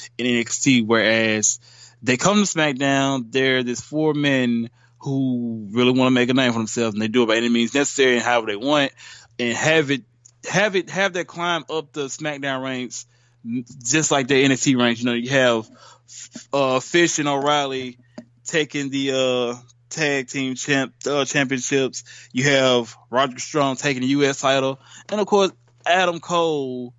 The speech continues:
taking the world title. In my opinion, it seems just like how Evolution did it ye-, years ago, I guess. But at the same time, you putting on great matches, and I know all four of those men are very, very capable of putting on excellent matches for these titles.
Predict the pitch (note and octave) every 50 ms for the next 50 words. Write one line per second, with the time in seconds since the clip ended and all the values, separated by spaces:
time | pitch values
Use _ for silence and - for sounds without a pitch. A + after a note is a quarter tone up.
0 | _ _ _ _ _ _ - - E3 D3+ D3 - D3 C3 C3 C3 B2 A#2 C3+ D3
1 | C#3+ C3+ C3+ B2 - C3 B2 A#2 A2+ A2+ A#2+ C3+ D3+ E3 E3 D#3+ D3+ E3+ E3+ D#3
2 | D3 C#3 D3 E3+ E3 - - F3+ E3+ E3+ D3+ C3+ D#3 D3+ - D#3+ C#3+ C#3+ C3 D3+
3 | C#3+ C#3 A#2 C3 C#3+ C#3+ C3+ C#3 D3+ C#3+ - C3+ C3 B2 C3+ C#3 C3 A#2+ A#2+ C3
4 | C#3 - C3+ C3 C3+ D3 D#3+ D3+ D#3 D#3 D#3 D#3 D#3 D3+ C#3+ C#3 D#3 D#3 - -
5 | - C3 A#2+ - - - C#3+ C3+ C3 B2+ B2 C#3+ D#3 D#3 D#3 C#3+ C3 B2 A#2+ A#2+
6 | - _ _ _ _ _ - - - _ _ _ _ _ _ _ _ A#2+ B2+ D3
7 | E3+ F3 D#3+ D3+ - - F3 E3+ D3 D3 C#3+ C#3 C#3 C3 A#2 B2 C3+ C3 A2+ G#2
8 | A#2+ B2+ C#3 C#3+ C#3 - - B2+ A#2+ A#2 A#2+ A#2+ A#2+ B2 C#3 C#3+ C#3 C3+ - -
9 | _ - _ B2+ C3+ C#3 C#3+ C#3 - - D3 C#3+ C3+ C3 B2+ B2 A2+ A2+ B2+ C3
10 | C3 B2+ B2 A#2 A#2+ A#2 A2 G#2+ G2+ G2 G2 G2 G#2 G#2+ C#3 D#3+ E3+ D#3+ C#3+ C3
11 | A2+ A#2+ A2+ A2 G#2 - A#2 A2 G#2 G2+ G#2+ G#2 G#2 - - A#2 G#2+ G#2+ G#2+ G#2+
12 | G#2+ G#2 F2 G#2+ G#2+ - - A2 G#2 G#2 G#2+ G#2+ G#2 - G2+ - - A2 A2 A2
13 | G#2 - - F3 G3 E3+ C3+ B2 B2+ C3+ - -